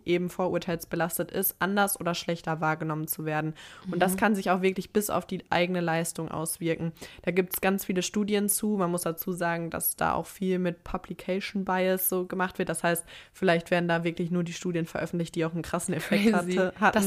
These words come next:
Speaker 2: finde
Speaker 1: und
Speaker 2: ich
Speaker 1: alle
Speaker 2: ja
Speaker 1: anderen
Speaker 2: ganz
Speaker 1: fallen halt so
Speaker 2: komisch.
Speaker 1: unter, werden nicht veröffentlicht, weil hat nichts erklärt. Und es gibt eine, die wurde damals gemacht, da wo-, wird halt auch ganz viel drüber gesagt, ob das alles so richtig war, ob das standardisiert genug war, et cetera.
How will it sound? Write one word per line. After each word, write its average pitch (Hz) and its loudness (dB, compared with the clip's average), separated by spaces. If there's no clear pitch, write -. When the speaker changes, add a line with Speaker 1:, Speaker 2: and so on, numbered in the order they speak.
Speaker 2:
finde 202 2
Speaker 1:
und 175 4
Speaker 2:
ich - 4
Speaker 1:
alle 175 8
Speaker 2:
ja 170 6
Speaker 1:
anderen 185 6
Speaker 2:
ganz - -4
Speaker 1:
fallen 202 8
halt 190 8
so 180 8
Speaker 2:
komisch. 208 6
Speaker 1:
unter, 214 6
werden 180 4
nicht 196 0
veröffentlicht, 190 0
weil 180 4
hat 185 0
nichts - -6
erklärt. 196 4
Und 190 4
es 185 2
gibt 190 0
eine, 196 4
die 185 0
wurde 180 2
damals 180 0
gemacht, 165 -2
da 151 -6
wo-, 160 -6
wird 175 -2
halt 175 -2
auch 160 -4
ganz 160 -4
viel - -12
drüber 156 -6
gesagt, 156 -8
ob 160 -10
das 160 -6
alles 151 -6
so 156 -8
richtig 151 -6
war, 147 -2
ob - -6
das 147 -4
standardisiert 151 -4
genug 143 -8
war, - -2
et - -6
cetera. 151 -4